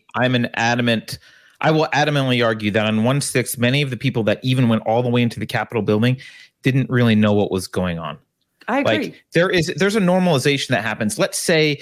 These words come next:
Speaker 1: crowds do something, like, if you show up and the fences have been removed and people are filtering in, you can kind of reasonably assume, like,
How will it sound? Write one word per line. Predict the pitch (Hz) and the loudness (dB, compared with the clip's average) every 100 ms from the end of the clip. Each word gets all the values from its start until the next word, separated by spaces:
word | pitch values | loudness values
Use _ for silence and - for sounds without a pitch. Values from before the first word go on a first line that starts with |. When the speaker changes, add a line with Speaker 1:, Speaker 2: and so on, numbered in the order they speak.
| - _ - | -12 _ -10
Speaker 1:
crowds | - 175 165 175 170 135 - | -4 0 2 2 0 -2 -2
do | 143 156 | 0 2
something, | 151 131 131 127 | 0 0 0 0
like, | 156 160 - 185 | -2 -2 -2 -2
if | 202 | 0
you | 269 | -2
show | - 185 165 | 0 0 2
up | 180 - - _ - | 0 -4 -20 _ -2
and | 143 | 0
the | |
fences | 147 196 214 180 | 0 -2 -2 0
have | 180 | 0
been | 170 160 | 2 2
removed | 143 143 135 | 4 4 2
and | 131 110 | 0 -2
people | 156 170 | -2 2
are | 156 | 0
filtering | - 160 - 139 131 | 0 -2 0 2 4
in, | 127 135 139 - - _ _ _ - | 2 2 0 -6 -20 _ _ _ -2
you | 165 226 | -2 0
can | 240 214 | 2 0
kind | - 202 202 | 0 0 0
of | 165 | 0
reasonably | 156 165 170 165 165 151 | 2 2 4 2 2 2
assume, | 135 - 151 160 | 0 0 2 4
like, | 151 131 - | 2 0 -4